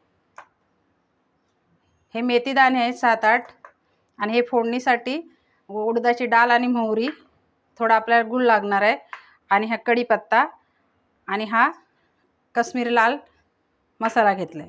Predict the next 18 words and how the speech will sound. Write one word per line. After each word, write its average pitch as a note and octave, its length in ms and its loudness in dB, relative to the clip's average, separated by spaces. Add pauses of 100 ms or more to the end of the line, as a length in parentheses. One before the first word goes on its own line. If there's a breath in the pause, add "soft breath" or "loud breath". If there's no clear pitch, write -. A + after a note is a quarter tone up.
आता G3 220 -2
आपण A#3+ 220 -2
सुरुवात A3+ 300 -2 (100)
करूया A3 240 -2
सांबार G3 380 -4
बनवायला. D#3 400 -12 (380)
तर A3+ 100 2
मी B3 60 4
आता B3+ 140 2
गॅस B3+ 320 2
पेटवून C#4 300 4
घेते B3+ 300 2 (340)
आणि A#3 160 2
सांबार A#3+ 360 2
बनवायला B3 340 2
आता B3 180 2
आपण B3 180 2
सुरुवात C#4+ 300 2